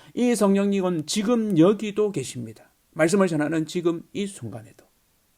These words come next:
우리와 함께 하십니다. 여러분이 이미 그 성령님을, 예수 그리스도를 주로 고백한 자는 그 마음에 성령님이 계십니다.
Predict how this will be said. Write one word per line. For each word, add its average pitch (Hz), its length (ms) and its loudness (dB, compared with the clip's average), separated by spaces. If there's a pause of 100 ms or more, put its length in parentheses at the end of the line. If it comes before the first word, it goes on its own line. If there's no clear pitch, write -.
(240)
우리와 123 420 -8 (240)
함께 175 360 -12
하십니다. 127 500 -14 (840)
여러분이 165 640 6
이미 156 600 2
그 165 100 -2
성령님을, 156 680 0
예수 175 220 4
그리스도를 175 280 2
주로 185 180 2
고백한 175 400 -2
자는 143 360 2 (380)
그 - 80 -6
마음에 143 400 2
성령님이 127 520 -2
계십니다. 107 640 -8